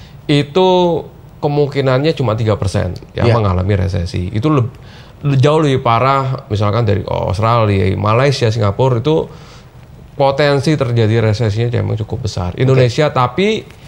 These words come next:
Speaker 1: Indonesia nggak kebal. Intinya
Speaker 2: Oke.
Speaker 1: Indonesia nggak, kita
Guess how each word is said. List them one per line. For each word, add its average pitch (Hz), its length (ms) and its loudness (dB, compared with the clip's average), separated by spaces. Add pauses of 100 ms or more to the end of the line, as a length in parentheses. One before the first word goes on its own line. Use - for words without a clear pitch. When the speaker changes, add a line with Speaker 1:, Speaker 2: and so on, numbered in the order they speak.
(140)
Speaker 1:
Indonesia 123 560 2
nggak 120 220 2
kebal. 123 400 2 (260)
Intinya 107 200 2
Speaker 2:
Oke. 160 120 2
Speaker 1:
Indonesia 139 280 2
nggak, 165 200 0
kita 135 240 2